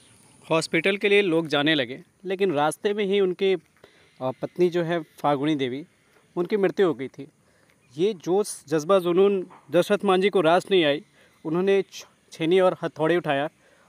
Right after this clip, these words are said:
और एक लंबे पहाड़ को जो कि, अ, तीन सौ साठ फीट लंबा था, उसे तोड़ने की जिद ठान ली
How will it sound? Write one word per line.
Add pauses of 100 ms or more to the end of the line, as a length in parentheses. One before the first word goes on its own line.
(160)
और
एक
लंबे
पहाड़
को
जो
कि, (520)
अ, (180)
तीन
सौ
साठ
फीट
लंबा
था, (540)
उसे
तोड़ने
की
जिद
ठान
ली